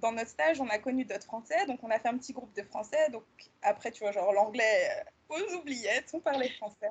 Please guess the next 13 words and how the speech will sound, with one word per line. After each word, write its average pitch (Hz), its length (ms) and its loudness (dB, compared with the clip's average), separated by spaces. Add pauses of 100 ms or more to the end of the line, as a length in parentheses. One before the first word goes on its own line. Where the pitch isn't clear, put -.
entre 220 220 -10
nous. 254 200 -6 (1120)
Et, 330 140 -4 (160)
euh, 220 500 6
dans 247 140 -2
ce 269 120 -6
groupe 247 240 -10
de 220 80 -6
Français, 320 500 2 (960)
il 220 100 -10
y 226 60 6
avait, 233 600 4
euh, 208 840 2